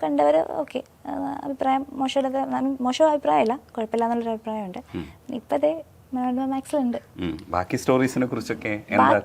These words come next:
Speaker 2: കണ്ടിട്ട് എങ്ങനെയുണ്ട്?
Speaker 1: ഉം, പിന്നെ ഗംഭീരമായിട്ടുണ്ട്.
Speaker 2: ഉം.
Speaker 1: ഒരു ഫ്ലാറ്റ് കമ്മ്യൂണിറ്റി, ഒരു ഗേറ്റഡ് കമ്മ്യൂണിറ്റി ബേസ് ചെയ്തുള്ള സ്റ്റോറിയാണ്.
Speaker 2: ഉം.
Speaker 1: അതിനകത്ത് സംഭവിക്കുന്ന ഡിഫറെന്റ് സ്റ്റോറീസ്. ഇപ്പോൾ സുഹാസിനി മാമിന്റെ സ്റ്റോറി പറയുവാണെങ്കിൽ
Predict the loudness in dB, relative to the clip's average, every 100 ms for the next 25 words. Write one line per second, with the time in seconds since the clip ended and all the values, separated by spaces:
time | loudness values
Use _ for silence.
0 | 2 2 2 -2 -4 -8 -2 0 0 -2
1 | -6 -4 -4 -4 -2 -4 0 2 4 6
2 | 6 4 -2 -4 -2 -4 -4 0 2 2
3 | 4 4 4 4 6 4 4 2 2 0
4 | 0 2 4 4 4 2 2 2 0 0
5 | -2 0 0 2 0 -4 -6 -4 -4 0
6 | 2 4 2 0 0 0 2 2 2 0
7 | 0 0 -2 -4 -6 -6 -6 -6 -8 -12
8 | -14 -14 -6 -4 0 0 0 0 2 2
9 | 2 0 0 2 4 4 4 2 0 0
10 | -2